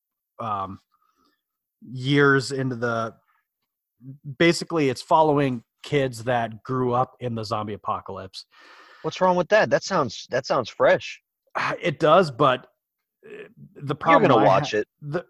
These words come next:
Speaker 1: I, I will check it out, but I don't know. <sighs> The problem I have with that is, is this show has gotten so political and so, um, in your face with certain things that I think it's gonna be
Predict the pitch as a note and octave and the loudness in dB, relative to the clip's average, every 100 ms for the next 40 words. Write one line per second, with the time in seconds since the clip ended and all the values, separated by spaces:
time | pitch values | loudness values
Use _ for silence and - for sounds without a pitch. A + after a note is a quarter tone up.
0 | _ - C#3 G3 C#3 F#3+ G3 D#3+ C#3+ B2 | _ -4 2 2 2 2 4 2 2 0
1 | B2 A#2 E3+ - _ - C#3+ B2 D3 C3+ | 0 0 0 -2 _ -4 -2 0 0 2
2 | C#3 C#3 C3+ B2+ - _ _ _ _ - | 4 4 4 0 -4 _ _ _ _ -16
3 | - - C3+ B2+ B2+ F#3+ G3 D3+ D3+ E3+ | -14 -12 -10 -10 0 4 4 4 2 2
4 | D#3+ D3+ D#3+ D3+ D3+ A#2+ C3 A#2+ A2+ G2+ | 0 0 2 2 0 -2 -4 -4 -10 -4
5 | C#3+ D3 - C#3+ C3 B2+ A2+ B2+ B2+ A#2 | -4 -2 -2 0 2 0 -6 -4 -4 -4
6 | A2+ C3+ C3+ - A#2 A#2 B2 - B2+ C3 | -8 -4 -4 -6 -12 -10 -8 -4 -2 -2
7 | C3 _ _ _ _ _ B2+ B2 A#2+ A#2 | -4 _ _ _ _ _ -6 -4 -4 -4
8 | G#2 - - C3 B2+ B2+ B2 B2 - A#2 | -8 -8 -2 0 0 0 -2 -4 -8 -6
9 | A2+ A2 G#2 G2+ G2+ A2 _ _ C#3 C3 | -2 -2 -2 -8 -12 -20 _ _ -6 -4
10 | B2 G#2+ C#3 B2 C3+ - B2+ C3 - D#3 | -6 -8 -6 -4 -4 -6 -8 -8 -8 -6
11 | B2 C3+ B2+ - C#3+ B2+ C#3 A2+ A2+ A2 | -6 -6 -8 -8 -8 -4 -4 -6 -8 -8
12 | - A2+ - A#2+ A2+ - A2+ G#2+ A2+ A2 | -10 -12 -12 -12 -14 -14 -12 -10 -10 -10
13 | G#2 | -12